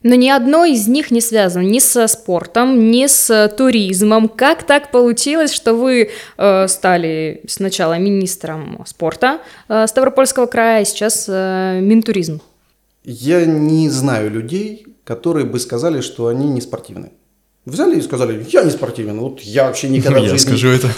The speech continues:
Speaker 2: в жизни этим не занимался, никаким".
Speaker 3: Ну,
Speaker 2: Вот никак-, да,
Speaker 3: трекинг,
Speaker 2: ни-,
Speaker 3: все.
Speaker 2: Что
Speaker 3: Но
Speaker 2: значит
Speaker 3: это, но это,
Speaker 2: все?
Speaker 3: но это
Speaker 2: Ну,
Speaker 3: спорт,
Speaker 2: что
Speaker 3: это
Speaker 2: значит все?
Speaker 3: условно.
Speaker 2: Нет, я не про то, что спортсмен с высшими достижениями.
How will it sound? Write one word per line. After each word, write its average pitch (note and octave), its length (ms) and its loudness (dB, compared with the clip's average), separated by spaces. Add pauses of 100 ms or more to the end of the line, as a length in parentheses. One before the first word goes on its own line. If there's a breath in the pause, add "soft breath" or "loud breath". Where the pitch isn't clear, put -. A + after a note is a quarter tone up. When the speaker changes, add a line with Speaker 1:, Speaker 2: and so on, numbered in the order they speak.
(160)
Speaker 2:
в C#3 100 2
жизни D3+ 360 0
этим D3+ 160 0
не D3 80 4
занимался, E3+ 360 0
никаким". E3 460 0 (300 soft breath)
Speaker 3:
Ну, G3+ 160 4
Speaker 2:
Вот G3+ 100 2
никак-, A3 260 0
да, C#3 120 2
Speaker 3:
трекинг, B2+ 360 2
Speaker 2:
ни-, - 40 -16
Speaker 3:
все. G2 240 -6 (500)
Speaker 2:
Что - 240 -8
Speaker 3:
Но A#2+ 60 4
Speaker 2:
значит C#3 160 2
Speaker 3:
это, C3+ 60 -2
но D3+ 80 4
это, D#3+ 80 2
Speaker 2:
все? E3 140 0
Speaker 3:
но B2 60 4
это E3+ 100 0
Speaker 2:
Ну, F3+ 60 -2
Speaker 3:
спорт, D#3 260 0
Speaker 2:
что - 100 2
Speaker 3:
это F3+ 40 2
Speaker 2:
значит E3+ 240 2
все? A2+ 140 0
Speaker 3:
условно. D#3+ 160 0
Speaker 2:
Нет, G3 340 0
я D3+ 220 2
не A#3+ 100 0
про A#3 140 2
то, C4+ 160 -2
что C4 180 -4
спортсмен A3 640 -2
с - 120 -4
высшими F#3 320 -2
достижениями. E3+ 720 -2